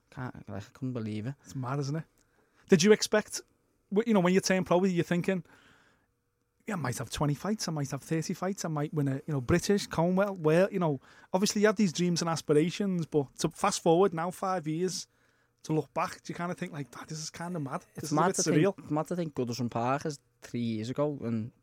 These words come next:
Speaker 1: in May.
Speaker 2: <laughs>
Speaker 1: Like, uh, where's that, where's that gone?
Speaker 2: Yeah,
Speaker 1: It's like,
Speaker 2: true.
Speaker 1: yeah, when, when I first turned professional, obviously everyone's got, got dreams and goals. "I wanna be a world champion, wanna be a world champion," but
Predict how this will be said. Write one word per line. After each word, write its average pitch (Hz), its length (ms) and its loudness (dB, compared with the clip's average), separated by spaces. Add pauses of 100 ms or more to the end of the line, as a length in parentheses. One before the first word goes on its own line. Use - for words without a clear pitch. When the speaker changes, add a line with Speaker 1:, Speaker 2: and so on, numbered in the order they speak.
(120)
Speaker 1:
in 107 220 -2
May. 110 300 -2
Speaker 2:
<laughs> - 80 -18
Speaker 1:
Like, 131 240 -4
uh, 123 120 -6 (320)
where's 143 260 0
that, - 160 -4
where's 156 260 2
that 139 240 -2
gone? 120 220 -2 (200)
Speaker 2:
Yeah, 113 260 -8
Speaker 1:
It's - 140 -2
like, 139 160 6
Speaker 2:
true. 113 120 -8 (760)
Speaker 1:
yeah, 139 260 4
when, 175 200 2
when 165 180 2
I 170 40 2
first 165 340 0
turned 143 200 0
professional, 139 680 -2 (280)
obviously 139 460 -2
everyone's 165 440 -2
got, 135 180 -4 (300)
got 120 200 -4
dreams 110 360 -6
and 127 100 -2
goals. 110 320 -6
"I - 220 -10
wanna 120 180 -2
be 120 140 0
a 113 60 0
world 117 220 0
champion, 120 360 -4
wanna 120 160 -4
be 117 120 -4
a 110 60 -4
world 110 180 -6
champion," 120 340 -4
but 120 160 -4